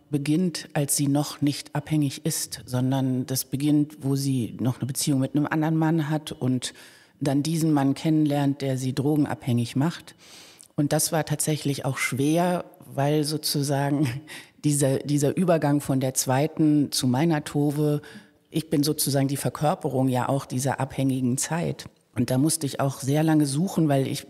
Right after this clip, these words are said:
mir war schon klar, also wenn man Romanbearbeitungen macht,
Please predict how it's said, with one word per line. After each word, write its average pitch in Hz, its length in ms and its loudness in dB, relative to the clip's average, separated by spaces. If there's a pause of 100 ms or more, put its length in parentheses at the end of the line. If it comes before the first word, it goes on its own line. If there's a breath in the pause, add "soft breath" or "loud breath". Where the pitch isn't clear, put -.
mir 156 160 2
war 151 120 0
schon 165 240 2
klar, 156 480 0
also 147 220 -2
wenn 151 120 0
man 151 180 2
Romanbearbeitungen 147 1200 0
macht, 156 360 -4